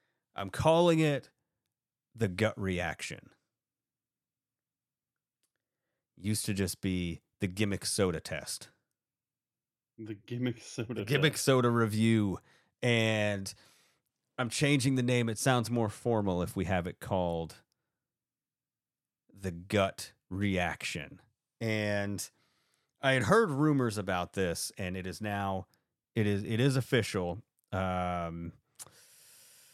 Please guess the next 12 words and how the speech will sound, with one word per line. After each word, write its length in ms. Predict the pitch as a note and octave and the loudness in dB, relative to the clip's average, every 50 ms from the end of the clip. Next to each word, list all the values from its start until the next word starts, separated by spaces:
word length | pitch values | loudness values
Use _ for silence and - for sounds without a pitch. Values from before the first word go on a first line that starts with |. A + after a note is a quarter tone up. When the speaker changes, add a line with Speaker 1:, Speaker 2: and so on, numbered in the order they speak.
| - _ _ _ _ _ _ _ _ _ _ - | -20 _ _ _ _ _ _ _ _ _ _ 2
Speaker 1:
it's 280 | - C3+ C3 - - - | 4 4 4 4 0 -6
the 160 | - A#2 C#3 | 0 0 2
new, 720 | B2 B2 B2+ C3+ C#3 C#3+ D3 D3+ D3+ D3 D3 D3 C#3+ C#3+ C#3 - - - - _ _ _ _ _ _ _ _ _ _ _ _ _ _ _ _ _ _ _ _ _ _ _ _ _ _ _ _ _ _ _ _ _ _ _ _ _ _ _ - | 2 4 4 4 4 4 4 4 4 2 2 2 2 0 0 -2 -6 -20 -20 _ _ _ _ _ _ _ _ _ _ _ _ _ _ _ _ _ _ _ _ _ _ _ _ _ _ _ _ _ _ _ _ _ _ _ _ _ _ _ -12
because, 280 | C3+ B2+ A#2 C3 A#2 B2 | -10 -6 -4 -4 -2 -2
you 60 | C3+ | 0
know, 120 | C3 B2+ | 0 0
Sierra 520 | A#2+ - - - C3+ C#3 D3 D3 C#3+ C#3 C3 | 0 0 0 0 2 4 6 6 6 6 6
Mist 560 | C3 C#3 D3 B2+ G#2+ - - - - - - - - - - _ _ _ _ _ _ _ _ - | 6 4 4 4 2 0 -2 -4 -4 -6 -8 -10 -12 -16 -20 _ _ _ _ _ _ _ _ -2
is 160 | A#2 G#2 G2+ | -2 -2 0
no 180 | G#2+ G#2+ G#2+ G2+ | 0 0 2 2
more. 420 | G2 G#2+ G#2 G2 - - - - _ _ _ _ _ _ _ _ _ _ _ _ _ _ _ _ _ _ _ - - - - _ _ _ _ - | 2 0 0 -2 -2 -6 -12 -20 _ _ _ _ _ _ _ _ _ _ _ _ _ _ _ _ _ _ _ -20 -20 -20 -20 _ _ _ _ -14
Speaker 2:
Yeah. 1600 | C3+ C3+ C#3 D#3 F#3 G3+ G3+ G3+ G#3 G#3 G3+ G3 F#3+ F3+ E3 D3+ C#3+ C#3 B2+ B2 A#2 A#2 A2 G#2 F#2 F2 D2+ C#2 C2 - - | -10 -8 -6 -4 -2 0 0 2 2 2 2 2 2 2 4 4 2 2 2 2 0 0 0 -2 -4 -4 -6 -8 -10 -10 -12